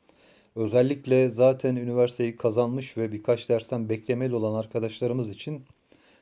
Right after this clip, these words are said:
Aralık sınavı tek ve son fırsat.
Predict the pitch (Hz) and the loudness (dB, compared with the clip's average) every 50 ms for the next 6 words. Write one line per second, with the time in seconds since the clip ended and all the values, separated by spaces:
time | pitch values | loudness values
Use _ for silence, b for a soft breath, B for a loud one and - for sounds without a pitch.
0 | b b _ - 113 113 123 131 139 139 139 - 135 131 120 120 127 139 143 139 | b b _ 2 4 6 6 4 4 0 -4 -4 0 0 2 2 2 0 -2 -4
1 | 139 _ - 147 147 143 - - 123 135 131 131 - 143 139 131 127 - 117 107 | -6 _ 2 2 2 2 0 0 0 0 0 0 -2 -2 -2 -2 -2 -4 -6 -6
2 | 107 - - 147 160 160 - - - - | -4 0 0 2 2 0 -2 -10 -18 -18